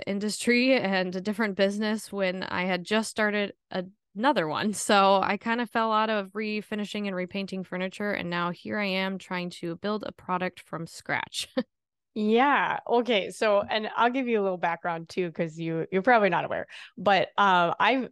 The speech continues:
Speaker 2: I've trained Facebook's algorithm to give me updates on your journey.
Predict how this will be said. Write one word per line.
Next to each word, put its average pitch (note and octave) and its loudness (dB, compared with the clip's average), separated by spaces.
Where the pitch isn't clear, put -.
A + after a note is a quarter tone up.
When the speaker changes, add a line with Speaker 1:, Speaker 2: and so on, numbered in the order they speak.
Speaker 2:
I've F3+ -2
trained G3 0
Facebook's F3 -4
algorithm D#3+ -2
to G3 2
give F3 0
me G3 2
updates E3 -4
on F3+ 2
your G3 2
journey. F#3 -2